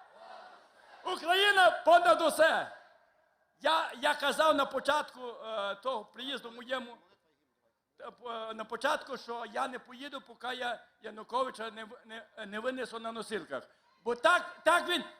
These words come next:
так він не ступиться, то я знаю, вчора акція, я вчора акції був, просто мені жалко було, ще таке велике свято, і ми пішли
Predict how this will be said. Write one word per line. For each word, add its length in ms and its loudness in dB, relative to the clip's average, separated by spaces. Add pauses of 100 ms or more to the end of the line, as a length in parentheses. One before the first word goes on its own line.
(180)
так 260 4
він 140 4
не 100 4
ступиться, 460 2
то 100 2
я 120 8
знаю, 280 0
вчора 420 0
акція, 320 -6 (220)
я 140 2
вчора 520 2
акції 280 -6
був, 220 -10
просто 300 2
мені 260 -4
жалко 380 4
було, 180 2
ще 220 2
таке 200 -4
велике 360 -2
свято, 360 -4
і 60 -12
ми 140 -10
пішли 420 -4